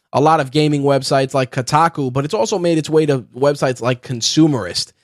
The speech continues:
And it's involving a thing, a situation with GameStop, which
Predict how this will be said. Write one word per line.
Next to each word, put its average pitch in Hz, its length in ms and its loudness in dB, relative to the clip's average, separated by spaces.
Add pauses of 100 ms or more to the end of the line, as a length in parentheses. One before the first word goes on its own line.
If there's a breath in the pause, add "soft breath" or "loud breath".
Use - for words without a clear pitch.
(300)
And 147 220 0
it's 160 140 -6
involving 175 920 0
a 147 260 0
thing, 165 600 -2
a 139 80 -4
situation 180 540 0
with 127 200 -2
GameStop, 139 680 0
which 143 320 2